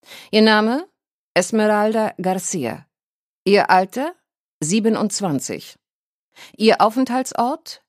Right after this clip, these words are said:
East Los Angeles. Ihr Geisteszustand? Selbsthass.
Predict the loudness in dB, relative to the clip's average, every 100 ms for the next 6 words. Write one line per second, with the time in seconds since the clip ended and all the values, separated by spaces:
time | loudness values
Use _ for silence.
0 | _ _ -2 -2 -4 -8 -2 -2 0 -2
1 | -2 -4 -6 -8 -12 _ _ _ _ _
2 | _ -2 0 2 2 2 -4 -10 -6 -4
3 | -4 -2 -2 -4 -10 _ _ _ _ _
4 | -10 0 0 0 -4 -8 -8 -8 -10 -14